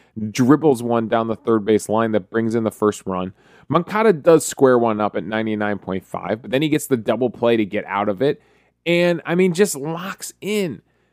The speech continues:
locks in after that. Strikes out two in the second, strikes out two more in the third,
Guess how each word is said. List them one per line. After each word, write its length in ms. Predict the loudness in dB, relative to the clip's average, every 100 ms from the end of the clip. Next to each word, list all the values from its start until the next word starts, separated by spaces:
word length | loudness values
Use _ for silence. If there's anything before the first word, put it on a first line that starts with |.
| _ -4
locks 580 | 0 2 0 -2 -4 -6
in 240 | 0 2 2
after 320 | -4 -4 -2
that. 320 | -2 -2 -4
Strikes 480 | -8 2 2 2 -4
out 320 | -4 -4 -6
two 320 | -2 2 4
in 100 | 2
the 80 | 0
second, 480 | -2 -4 -4 -6 -10
strikes 380 | 0 0 2 0
out 240 | -2 -4
two 260 | 0 2 2
more 300 | 2 2 2
in 100 | 0
the 80 |
third, 420 | -2 0 2 2